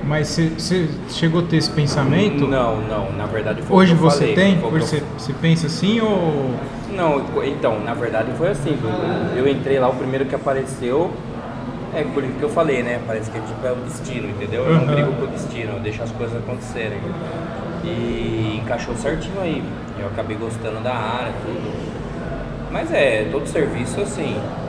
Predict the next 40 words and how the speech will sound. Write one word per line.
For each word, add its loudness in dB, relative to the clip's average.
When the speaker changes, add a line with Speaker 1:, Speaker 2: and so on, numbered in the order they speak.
Speaker 2:
não -2
é -2
mil -2
maravilhas, -2
né? -4
Vão -6
ter -4
desafios, 0
vão -2
ter 0
altos 0
e -4
baixos, -2
vão -4
ter -4
momentos -2
bacanas. -2
São, 0
são 0
muitos -2
fatores, 4
é 4
o 0
parceiro 2
que -2
você 2
tá -2
trabalhando, 2
o -2
setor 0
Speaker 1:
Então, 8
Speaker 2:
que 6
Speaker 1:
isso 2
Speaker 2:
você -4
Speaker 1:
que 6
eu 8
Speaker 2:
tá 8
Speaker 1:
ia 6
te 2
Speaker 2:
trabalhando. 4